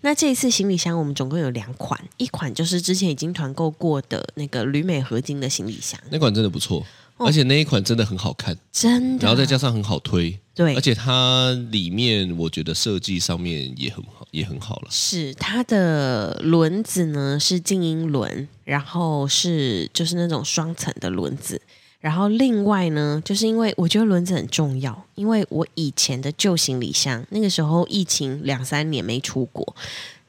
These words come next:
Speaker 1: 我疫情后出国的第一次，我们带了两个行李箱出去，然后都分别爆开，那个推，推，推，推，推，推到一半，就有一个很像子弹的东西就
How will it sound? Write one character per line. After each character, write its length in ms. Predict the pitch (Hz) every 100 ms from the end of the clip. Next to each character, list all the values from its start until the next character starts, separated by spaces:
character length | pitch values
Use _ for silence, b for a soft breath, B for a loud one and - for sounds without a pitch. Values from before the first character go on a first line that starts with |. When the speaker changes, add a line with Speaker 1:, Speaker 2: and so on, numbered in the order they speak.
| _
Speaker 1:
我 300 | 160 156 151 - -
疫 160 | 240
情 300 | 175 160 147
后 280 | 147 208 165
出 200 | - 175
国 160 | 165 135
的 100 | 131
第 300 | - 151 143
一 40 |
次， 380 | 139 - 151 - -
我 140 | 160
们 160 | 135 147
带 260 | 196 175
了 320 | 151 143 127 -
两 220 | 151 127
个 80 | 139
行 200 | - 160
李 100 | 147
箱 220 | 135 147
出 200 | - 127
去， 360 | - - 127 - B B B
然 140 | - 165
后 60 |
都 80 | 185
分 260 | 190 190 196
别 160 | 170 143 -
爆 180 | 135 131
开， 300 | - 123 170
那 60 | 208
个 160 | 202
推， 160 | - 262
推， 140 | 277
推， 260 | 277 285 277
推， 0 |
推， 240 | 269 254
推 200 | - 262
到 140 | 254 220
一 80 |
半， 240 | 202 214 185 B B B
就 140 | - 269
有 100 | 190
一 100 | 180
个 120 | 196
很 60 | 170
像 160 | 202
子 160 | 208 160
弹 160 | 175
的 80 | 170
东 220 | 156 156
西 140 | 165
就 100 | 160